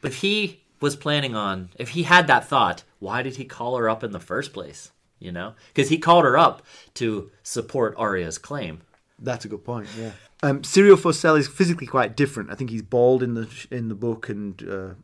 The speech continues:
Speaker 2: sort of curly dark hair
Speaker 1: Oh,
Speaker 2: in
Speaker 1: okay.
Speaker 2: the T V show. Um, he's also from my reading of the book, he seems quite straight-laced and not very, you know, I mean, he's, he's obviously good at it, but he's,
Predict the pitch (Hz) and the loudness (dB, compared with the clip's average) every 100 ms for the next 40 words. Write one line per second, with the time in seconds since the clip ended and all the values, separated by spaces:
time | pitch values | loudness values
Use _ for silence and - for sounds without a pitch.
0 | _ - 98 - 120 107 98 104 101 - | _ -18 -18 -12 -8 -8 -8 -8 -8 -6
1 | 110 135 151 143 104 151 98 - 107 98 | -4 -2 -2 -2 -4 -8 -8 -12 -12 -10
2 | 101 - 101 90 - - - _ - 135 | -10 -12 -14 -14 -18 -20 -20 _ -10 -6
3 | 123 - - 147 190 202 180 143 - _ | -6 -8 0 6 6 8 4 4 -4 _
4 | _ _ _ 147 147 - - - 156 151 | _ _ _ -20 -20 -18 -6 -2 0 2
5 | 185 208 156 135 117 101 135 - 123 - | 2 2 2 0 0 6 4 4 -10 -6
6 | 143 131 - 135 127 117 - _ - - | -6 -6 -4 2 4 2 -4 _ -12 -4
7 | 135 113 110 120 113 98 - 107 101 107 | 0 0 -2 -2 -2 -4 -8 -8 -8 -8
8 | 101 - _ _ _ - 113 107 101 95 | -10 -12 _ _ _ -14 -8 -6 -6 -8
9 | 92 95 113 98 104 117 127 120 - _ | -14 -12 -10 -8 -6 -4 -2 -4 -6 _
10 | 113 110 107 - 95 95 160 147 92 104 | -10 -8 -8 -8 -12 0 0 0 -6 -8
11 | - 104 101 110 104 | -8 -12 -10 -10 -10